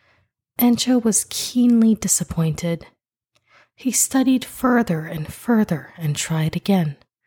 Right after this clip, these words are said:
Yamaoka rejected him many times. When Encho would start to talk, Yamaoka would stop him, saying,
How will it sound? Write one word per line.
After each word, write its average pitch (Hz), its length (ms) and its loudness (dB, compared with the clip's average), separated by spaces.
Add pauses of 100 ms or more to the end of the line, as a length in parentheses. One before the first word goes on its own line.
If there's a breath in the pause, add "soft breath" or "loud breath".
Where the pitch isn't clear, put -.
(680 soft breath)
Yamaoka 226 540 2
rejected 185 540 -2
him 160 280 -4
many 208 320 4
times. 156 720 -2 (760 soft breath)
When 233 140 2
Encho 247 460 2
would 233 220 -2
start - 340 0
to 220 100 -4
talk, 214 440 -4
Yamaoka 202 520 0
would 170 140 -8
stop - 440 -6
him, 160 180 2
saying, 165 420 -2